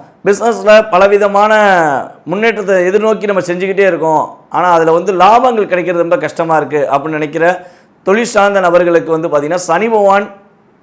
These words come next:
காலபுருஷன் ராசியான பதினொன்னாம் ராசியில் கும்ப ராசியில் அமர்ந்திருக்கிறதுனால இந்த வருடத்துல ஒரு பொருளாதார நிலையில் முன்னேற்றம் சொன்ன மாதிரியே தொழில்ல ஒரு சிறப்பான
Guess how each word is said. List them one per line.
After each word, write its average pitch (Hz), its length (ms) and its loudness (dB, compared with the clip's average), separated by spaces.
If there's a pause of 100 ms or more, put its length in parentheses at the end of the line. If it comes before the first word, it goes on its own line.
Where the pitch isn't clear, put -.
(200)
காலபுருஷன் 190 600 2
ராசியான 175 480 0 (600)
பதினொன்னாம் 226 640 2
ராசியில் 180 500 0
கும்ப 208 300 0
ராசியில் 175 360 0
அமர்ந்திருக்கிறதுனால 151 560 -4 (600)
இந்த 190 200 0
வருடத்துல 165 600 2 (480)
ஒரு 175 260 0
பொருளாதார 254 580 6
நிலையில் 190 340 2 (120)
முன்னேற்றம் 208 580 -2
சொன்ன 165 220 -2
மாதிரியே 151 320 2 (440)
தொழில்ல 254 480 2
ஒரு 190 120 2
சிறப்பான 208 500 4